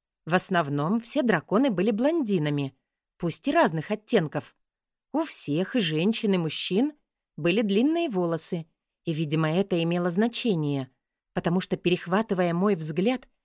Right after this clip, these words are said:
некоторые из женщин демонстративно перебрасывали свои волосы со спины на грудь и поглаживали их ладонью,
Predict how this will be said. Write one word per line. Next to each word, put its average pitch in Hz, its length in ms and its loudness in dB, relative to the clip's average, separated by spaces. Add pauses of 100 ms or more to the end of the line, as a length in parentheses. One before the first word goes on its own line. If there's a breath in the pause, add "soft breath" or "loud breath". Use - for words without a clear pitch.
(280)
некоторые 160 520 2
из 156 100 -4
женщин 170 500 0
демонстративно 175 840 -2
перебрасывали 175 720 0
свои 180 260 -2
волосы 196 380 -2
со 180 160 -4
спины 202 320 0
на 214 160 2
грудь 285 340 -4 (460)
и 190 80 0
поглаживали 165 720 0
их - 180 -8
ладонью, 190 580 0